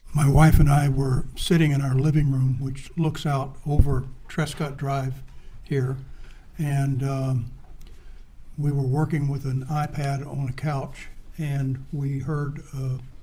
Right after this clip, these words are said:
a noise, a loud bang. Uh, we weren't sure what it was, and I quickly got up to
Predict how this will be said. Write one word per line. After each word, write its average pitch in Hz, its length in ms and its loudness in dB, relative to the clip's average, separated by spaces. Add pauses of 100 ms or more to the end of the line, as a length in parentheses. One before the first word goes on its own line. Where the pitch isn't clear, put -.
(280)
a 139 60 -6
noise, 135 480 0
a 135 40 -8
loud 131 380 -4
bang. 139 400 -2 (880)
Uh, 139 160 -4
we 143 80 0
weren't 151 200 0
sure 147 200 -4
what 143 180 -2
it 135 80 -6
was, 139 420 -4 (440)
and 139 100 -4
I 139 120 -6
quickly 151 400 -6
got 135 260 -4
up 143 260 -6
to 135 340 -8